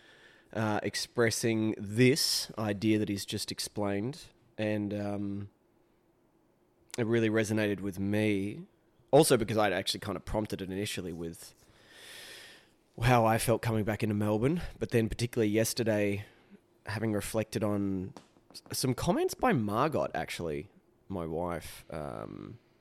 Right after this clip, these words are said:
and thinking about how Melbourne is this kinda rat race. It's very present here. Actually, I had, I had a guy even send me a four and a half minute long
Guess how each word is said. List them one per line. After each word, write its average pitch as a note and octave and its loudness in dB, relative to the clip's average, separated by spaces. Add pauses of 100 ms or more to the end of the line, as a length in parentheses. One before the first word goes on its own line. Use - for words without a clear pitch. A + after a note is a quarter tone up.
(800)
and F#2+ -2
thinking - -2
about F#2+ -2
how F#2 -2 (1120)
Melbourne G#2 2
is - -6 (1800)
this G2+ -8
kinda B2 -2
rat F#2 -4
race. - -10 (680)
It's G2+ -12
very G2+ 0
present G2+ -4
here. F#2+ -10
Actually, C#3+ 2
I - 2
had, G3 0
I C#3+ 0
had F#3 2
a D3 -2
guy G#2 0
even G2 0
send G2 -2
me F#2 0
a E2+ -4
four - -4
and E2+ -2
a G2 -4
half E2 -6
minute F2+ -4
long E2 -6